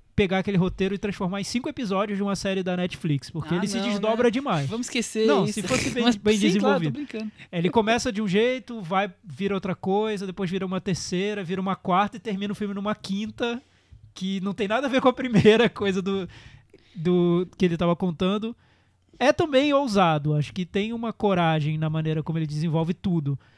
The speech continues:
Speaker 1: Eu não sei se o filme partiu disso, lendo as entrevistas eu não vi isso, mas parece que o dire-, que ele tava tão insatisfeito com tudo que ele tava fazendo e com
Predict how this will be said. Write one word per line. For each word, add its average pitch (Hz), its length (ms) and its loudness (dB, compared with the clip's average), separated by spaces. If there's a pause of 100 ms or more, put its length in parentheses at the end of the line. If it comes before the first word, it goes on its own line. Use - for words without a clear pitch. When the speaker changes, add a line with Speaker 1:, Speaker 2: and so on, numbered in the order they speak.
(320)
Speaker 1:
Eu 202 140 2
não 285 80 2
sei 285 140 0
se - 80 0
o 233 40 2
filme 240 200 0
partiu 220 360 0
disso, 170 400 -2
lendo 175 240 0
as 185 80 2
entrevistas 190 480 -2
eu 208 80 0
não 220 140 -4
vi 196 260 0
isso, 165 200 0
mas 165 240 -2
parece 214 360 -2
que - 80 -6
o 233 40 -6
dire-, 208 240 -4 (100)
que - 80 -2
ele 190 140 -2
tava 185 160 -2
tão 294 280 -4
insatisfeito 190 600 -4
com 170 140 -8
tudo 175 180 -10
que 190 80 -6
ele 160 80 -8
tava 165 220 -4
fazendo 156 380 -2
e - 20 -2
com 160 320 -6